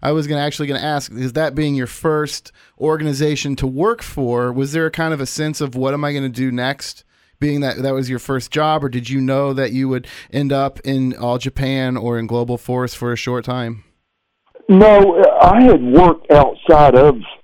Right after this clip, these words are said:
Speaker 2: uh, the A W A, uh, because you gotta remember that at that time it was basically just a T V company. We, uh, we did T Vs, uh, we, we taped our T V ch-, shows in Rochester, Minnesota.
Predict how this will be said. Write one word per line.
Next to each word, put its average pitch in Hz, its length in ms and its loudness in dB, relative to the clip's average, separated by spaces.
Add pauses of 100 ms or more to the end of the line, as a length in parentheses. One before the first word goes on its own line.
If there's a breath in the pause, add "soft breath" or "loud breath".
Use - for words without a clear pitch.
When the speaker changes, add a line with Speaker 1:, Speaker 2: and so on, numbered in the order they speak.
(100)
Speaker 2:
uh, 160 280 4
the 131 300 8
A 131 140 8 (120)
W 131 440 6
A, 127 280 6 (520)
uh, 143 240 8
because 139 420 4
you 143 80 2
gotta 180 240 8
remember 143 640 6 (120)
that 127 140 8
at 127 100 -2
that 170 280 6
time 165 300 6
it 151 80 4
was 143 160 2
basically 131 540 4
just 131 280 2
a 135 60 2
T 143 240 6
V 143 260 6
company. 107 380 4
We, 131 340 6
uh, 120 140 6 (500 soft breath)
we 127 140 6
did 139 280 4
T 156 160 8
Vs, 143 380 6
uh, 120 100 8
we, 113 200 4 (140)
we 139 120 6
taped 139 280 4
our 131 100 8
T 143 180 6
V 139 160 6
ch-, - 300 -2
shows 143 260 8
in 123 120 6
Rochester, 135 560 4
Minnesota. 139 680 6